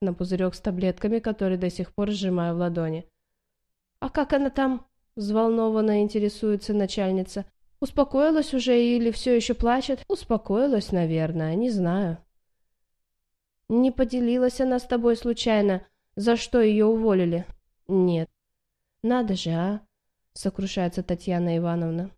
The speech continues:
«Такая девочка хорошая, ответственная, что же там у них произошло?» «Может, у Константина Георгиевича спросим?» Не без сарказма предлагаю я.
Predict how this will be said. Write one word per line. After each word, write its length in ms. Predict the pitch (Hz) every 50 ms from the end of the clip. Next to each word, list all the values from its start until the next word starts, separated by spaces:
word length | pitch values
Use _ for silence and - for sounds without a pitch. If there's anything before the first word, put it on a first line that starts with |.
| _ _ _
«Такая 440 | - 262 262 - 320 302 285 277 277
девочка 580 | 214 208 233 240 220 214 208 214 - - 214 208
хорошая, 720 | - 208 202 196 180 175 175 - - 180 170 175 202 233
ответственная, 800 | 247 - 202 196 220 226 214 - - - 202 202 190 180 175 175
что 320 | - - - _ 311 294
же 120 | 262 254 247
там 220 | - 247 233 240
у 40 | 226
них 220 | 226 226 220 -
произошло?» 720 | - 208 214 202 202 208 202 196 - - 185 165 165 - _ _ _ _ _ _ _ _ _ _ _ _
«Может, 380 | 190 190 180 180 185 185 - 190
у 40 |
Константина 720 | 180 - 190 185 - - 185 180 175 175 214 190 190 180
Георгиевича 680 | 175 180 190 220 285 370 349 269 240 196 170 165 - 180
спросим?» 640 | 165 - - - - 160 156 147 - - 165 160 160 - _ _ _ _ _ _ _ _ _ _ _ _ _
Не 160 | 202 196 190
без 240 | 185 190 190 180 -
сарказма 540 | - 208 190 190 - 208 208 208 214 208 208
предлагаю 640 | 202 196 185 175 185 175 170 175 175 175 175 175 175
я. 260 | 175 160 156 156 175